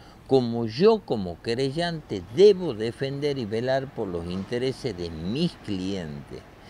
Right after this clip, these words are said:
Entonces, en este punto, nosotros lo que le pedimos al fiscal es que reencauce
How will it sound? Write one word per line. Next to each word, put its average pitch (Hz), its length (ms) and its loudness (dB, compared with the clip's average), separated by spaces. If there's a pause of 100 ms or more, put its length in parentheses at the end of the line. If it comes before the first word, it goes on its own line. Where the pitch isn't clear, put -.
(260)
Entonces, 95 760 -4 (120)
en 151 200 -4
este 160 320 -6
punto, 107 720 -6 (420)
nosotros 151 680 -4
lo 92 220 -6
que 90 100 -8
le 80 160 -6 (140)
pedimos 170 580 0 (120)
al 156 260 -2
fiscal 127 560 -6
es 120 160 -8
que 120 180 -4
reencauce 123 1200 -4